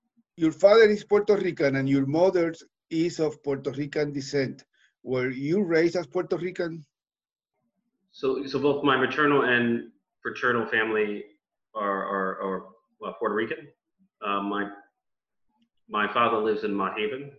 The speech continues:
Speaker 2: uh, which is in the Congressional District. Much of my father's family lives in Mott Haven, uh, but he was born in, in Puerto Rico, in Naguabo. My maternal family has been here for three generations. So both my mother and my grandmother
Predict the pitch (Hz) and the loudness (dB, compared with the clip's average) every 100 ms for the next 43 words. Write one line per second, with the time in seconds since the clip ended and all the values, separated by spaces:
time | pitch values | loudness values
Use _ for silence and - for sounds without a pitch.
0 | _ 95 95 98 95 95 101 95 - 98 | _ -12 -8 -8 -8 -8 -8 -8 -8 -4
1 | 101 101 113 104 101 101 107 101 101 98 | -4 -4 -6 -8 -8 -6 -8 -8 -8 -10
2 | 101 98 92 98 95 92 101 95 95 95 | -8 -8 -6 -6 -6 -6 -6 -6 -6 -6
3 | 95 95 90 90 95 92 92 90 _ _ | -8 -10 -10 -10 -8 -10 -10 -12 _ _
4 | _ _ _ _ 95 90 95 95 113 104 | _ _ _ _ -8 -6 -6 -10 -8 -8
5 | 95 104 98 95 90 90 92 87 98 90 | -8 -4 -4 -4 -8 -10 -14 -12 -10 -8
6 | 104 117 87 - _ - 98 95 95 92 | -8 -8 -12 -18 _ -16 -10 -8 -6 -4
7 | 104 - - - _ _ _ _ _ _ | -4 -4 -10 -18 _ _ _ _ _ _
8 | _ 98 98 101 101 98 101 98 - - | _ -10 -4 0 0 0 -2 -8 -18 -14
9 | 107 107 - 170 170 110 95 - 92 90 | -8 -8 -4 0 2 2 -2 -4 -6 -4
10 | 90 92 98 92 95 98 90 92 85 95 | -8 -6 -8 -6 -8 -6 -8 -10 -10 -8
11 | 90 92 90 92 87 - 85 - 90 92 | -6 -6 -6 -6 -8 -12 -18 -16 -14 -12
12 | - 95 95 98 98 98 95 92 90 95 | -8 -6 -4 -4 -4 -8 -8 -8 -4 -4
13 | 95 92 90 90 - | -4 -6 -6 -10 -12